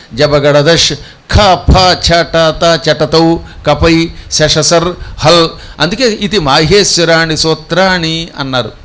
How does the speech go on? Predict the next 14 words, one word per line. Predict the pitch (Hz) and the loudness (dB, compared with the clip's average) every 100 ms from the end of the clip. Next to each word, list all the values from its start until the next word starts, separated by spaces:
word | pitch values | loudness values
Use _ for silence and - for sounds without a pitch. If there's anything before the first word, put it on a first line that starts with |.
| - - - - | -20 -16 -14 -4
ఈ | 220 | -4
పద్నాలుగు | 269 190 135 151 247 254 | 0 -2 -2 0 2 2
సూత్రాలు | 240 240 - 247 269 | 2 0 2 2 2
పుట్టుకొచ్చాయి. | 226 - 208 185 175 139 - - - - - - - | 0 0 0 0 0 -2 -8 -18 -18 -16 -16 -8 0
ఐ | 208 254 | 2 2
ఉన్ | 269 240 175 | 2 2 0
అంటే | 190 196 294 196 - - - | -2 2 0 0 -8 -4 -2
అ, | 190 - | -2 -2
ఆ, | 214 262 | 2 2
ఇ, | 254 214 - 269 | 2 0 -2 -2
ఈ, | |
ఉ, | 262 226 | 0 -2
ఊలు | 220 214 196 | 2 2 4
అన్నమాట. | 160 151 131 | 2 0 -2